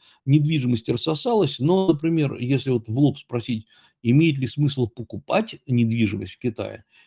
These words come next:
э, то я бы, э, ну, если вы не собираетесь по каким-то причинам всю жизнь жить в Китае,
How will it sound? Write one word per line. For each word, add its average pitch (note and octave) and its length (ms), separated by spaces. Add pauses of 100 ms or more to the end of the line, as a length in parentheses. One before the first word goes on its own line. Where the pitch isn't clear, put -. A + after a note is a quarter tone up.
(200)
э, A2 640 (160)
то C3+ 220
я C3+ 280
бы, E3+ 280
э, - 100
ну, A2+ 400
если A2+ 260
вы A2+ 80
не A2 60
собираетесь A#2+ 480 (100)
по - 80
каким-то G#2+ 320
причинам A2 420
всю A#2 100
жизнь G#2 340
жить G#2 260
в - 60
Китае, G3+ 440